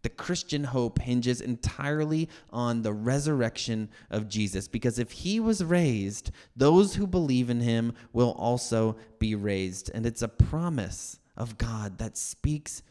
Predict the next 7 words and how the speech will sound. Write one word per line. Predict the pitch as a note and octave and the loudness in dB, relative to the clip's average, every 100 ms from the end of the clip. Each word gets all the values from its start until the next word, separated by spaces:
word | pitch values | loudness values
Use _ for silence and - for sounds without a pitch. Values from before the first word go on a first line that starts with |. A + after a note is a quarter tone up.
| _ | _
to | - A#2+ | -6 -4
our | A#2 | -2
pain. | A2+ - G2+ F#2 F2 _ _ _ _ _ _ _ _ _ _ _ _ _ _ _ _ _ _ _ _ _ - | 0 0 0 -8 -14 _ _ _ _ _ _ _ _ _ _ _ _ _ _ _ _ _ _ _ _ _ -2
Right? | A#2+ | 0
It's | A#2+ - | 0 -2
not | C3 C3+ - | -2 -2 -2
hypothetical. | D3+ C#3+ D#3 - A2 G#2 - B2 E3+ | -4 0 -2 -2 -4 -4 -4 -6 -6